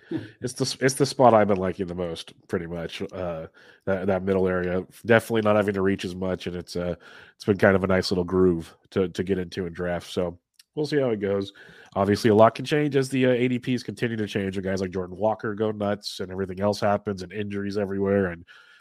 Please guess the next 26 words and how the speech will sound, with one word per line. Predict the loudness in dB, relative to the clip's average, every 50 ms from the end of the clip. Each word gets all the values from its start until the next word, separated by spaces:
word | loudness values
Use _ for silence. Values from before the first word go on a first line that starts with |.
| _ -12
just | -4 0 2
so | 2 2
much | 2 -2 -4
fun | -8 -18 -20 _ _ _ _ -2
all | 2 4 4 6
around | 4 4 2 0 -2 -4 -4
baseball. | -4 -6 -6 -6 -6 -6 -4 -4 -4
So | -2 0
that's | 2 2 2
when | 2 0
we | 0 2
do | 4 4
these | 4 2 0 0
reviews | -2 -2 -2 0 -2 -2 0 -2
of | -2 -4
the | -4
previews | -4 -2 -2 -2 0 -2 -2 -2 -4 -6 _ -18 -20 -20 _ _ _ _ -4
of | -2 -2 -2
the | -2
positions | -2 -2 2 2 4 2 2 0 -4 -6
to | -8 -8
see | -6 -2 0
how | 0 0
things | 0 -2 -6 -8 -10
have | -12 -10
changed, | -6 -2 -2 0 0 -2 -4 -8 -12 -16 -18